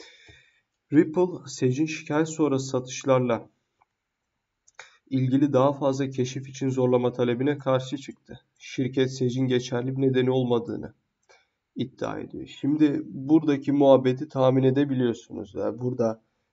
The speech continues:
e, ne anlattığını anlayabiliyorsunuzdur diye düşünüyorum. Ripple'la Sage davasında yargıç Annalisa Torres dedi ki, "Arkadaşım sen,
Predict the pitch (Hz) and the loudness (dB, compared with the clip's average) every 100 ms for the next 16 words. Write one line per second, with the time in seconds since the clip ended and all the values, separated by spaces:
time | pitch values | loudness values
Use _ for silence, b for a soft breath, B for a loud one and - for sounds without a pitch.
0 | - 123 113 104 95 90 - _ _ _ | -14 -8 -8 -8 -10 -14 -18 _ _ _
1 | 127 127 127 120 113 113 - 135 135 127 | 2 4 4 2 0 -4 0 4 4 4
2 | 123 123 117 113 107 110 104 104 104 101 | 2 0 0 -2 -2 -8 -8 -6 -8 -6
3 | 95 92 - - 117 139 - _ _ _ | -10 -10 -12 -6 -6 -6 -14 _ _ _
4 | _ _ 131 139 - 170 156 135 135 143 | _ _ 0 2 2 2 2 0 0 0
5 | 151 131 117 113 110 - - - - - | 2 4 4 2 -2 -6 -12 -10 -12 -14
6 | _ _ _ B B _ 135 120 123 131 | _ _ _ B B _ 0 2 4 2
7 | 151 147 - - 127 131 139 151 135 143 | -2 -4 -10 -2 2 4 2 -2 -2 0
8 | 135 135 135 143 120 - 139 123 131 131 | 0 -2 -2 -4 -4 -4 -4 -2 -4 -4
9 | 123 113 - 110 - - 120 113 | -4 -4 -6 -12 -6 -2 -2 -4